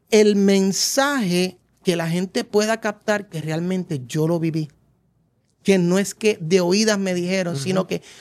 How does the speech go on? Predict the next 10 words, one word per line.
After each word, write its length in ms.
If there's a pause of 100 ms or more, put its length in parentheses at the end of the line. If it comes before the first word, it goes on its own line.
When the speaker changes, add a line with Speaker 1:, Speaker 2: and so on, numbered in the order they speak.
(100)
Speaker 1:
yo 300
lo 140
viví, 280
fue 220
una 160
experiencia 1000 (460)
que 360 (320)
marcó 600
mi 180
vida, 380